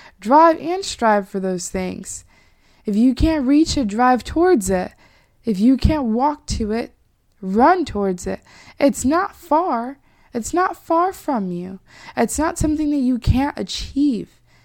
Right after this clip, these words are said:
Sometimes people mourn and they just mellow themselves out and they just kinda just,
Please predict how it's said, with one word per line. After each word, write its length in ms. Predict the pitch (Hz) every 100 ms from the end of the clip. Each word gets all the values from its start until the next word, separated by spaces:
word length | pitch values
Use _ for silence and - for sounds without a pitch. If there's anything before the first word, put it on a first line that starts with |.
| _ _ _ _
Sometimes 540 | - 349 349 349 330 -
people 540 | - 294 294 277 269 - _ _ _ _ 190
mourn 880 | 175 214 254 262 247 220 202 202 - _ _ _ -
and 240 | 196 190
they 300 | 190 185 180 _ _ _ _
just 400 | - 185 175 - _ _ _ _ _ _ _ _
mellow 460 | 185 190 254 285 269
themselves 640 | 214 196 - 190 180 175
out 480 | 208 240 247 208 196 _ - - -
and 200 | 196 190
they 120 | 196
just 360 | 185 202 -
kinda 420 | - - 233 220 196
just, 580 | - 180 - - -